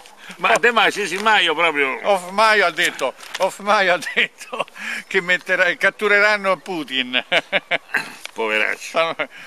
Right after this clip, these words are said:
Speaker 1: cioè, questi non, sono talmente idioti, questi personaggi, non
Speaker 2: Sì.
Speaker 1: si rendono conto della vacuità di quello che dicono, della insostenibilità logica, funzionale.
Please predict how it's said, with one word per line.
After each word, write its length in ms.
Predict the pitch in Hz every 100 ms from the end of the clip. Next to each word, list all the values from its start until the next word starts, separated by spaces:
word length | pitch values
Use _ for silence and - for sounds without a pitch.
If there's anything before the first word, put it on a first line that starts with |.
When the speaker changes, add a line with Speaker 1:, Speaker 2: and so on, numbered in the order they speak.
| - - -
Speaker 1:
cioè, 140 | 175 170
questi 260 | 226 -
non, 220 | 147 151 139 - - - - 139 113 - -
sono 340 | - 208 143
talmente 580 | 165 180 226 269 220 175
idioti, 760 | 165 131 117 90 - 95 90 - - - - -
questi 260 | 180 - 160
personaggi, 600 | 156 - 147 120 101 151
non 120 | 196
Speaker 2:
Sì. 80 | -
Speaker 1:
si 60 |
rendono 360 | 214 208 208 208
conto 460 | 190 143 - 135 131 - -
della 460 | 147 220 214 208 196 190 - - - -
vacuità 680 | 160 190 220 - 208 240 214
di 180 | 151 160
quello 260 | 170 202 180
che 180 | 156 151
dicono, 680 | 185 175 123 101 85 82 82 - - - - -
della 320 | 185 196 202
insostenibilità 1600 | 214 233 185 - 196 - - - 175 170 190 196 170 180 185 214 175
logica, 680 | 170 208 147 113 113 107 90
funzionale. 960 | 170 160 - 160 165 165 120 95 87